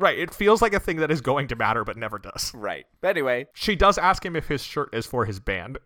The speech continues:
Speaker 2: And it is a shirt for The Clash. He is such a stereotype of pop punk in two thousand. Like, his music, his outfits, everything
Speaker 1: Mm.
Speaker 2: about him.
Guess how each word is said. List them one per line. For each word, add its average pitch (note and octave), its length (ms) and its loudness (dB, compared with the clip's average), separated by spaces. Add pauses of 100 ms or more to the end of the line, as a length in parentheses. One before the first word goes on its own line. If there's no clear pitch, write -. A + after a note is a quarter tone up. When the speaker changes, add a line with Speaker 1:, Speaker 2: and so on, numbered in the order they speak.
(100)
Speaker 2:
And B2+ 160 -4
it B2 240 -2
is A#2 200 -8
a A2+ 120 -4
shirt B2+ 280 -8
for A2+ 300 -6 (100)
The A#2+ 200 -2
Clash. - 600 -14 (200)
He E3 260 -4
is F#3+ 320 -4
such - 380 -4
a D#3+ 60 -4
stereotype B2 800 -6 (120)
of A2 460 -8 (180)
pop B2 300 -4
punk A2+ 500 -10
in A#2+ 220 -8
two A#2 180 -14
thousand. G#2+ 580 -8 (200)
Like, C#3 160 -8
his C#3+ 260 -8
music, C#3 640 -6 (140)
his C#3 280 -6 (140)
outfits, - 720 -6 (100)
everything C3+ 460 -4
Speaker 1:
Mm. A2+ 80 -6
Speaker 2:
about G2+ 300 -8
him. G#2+ 320 -12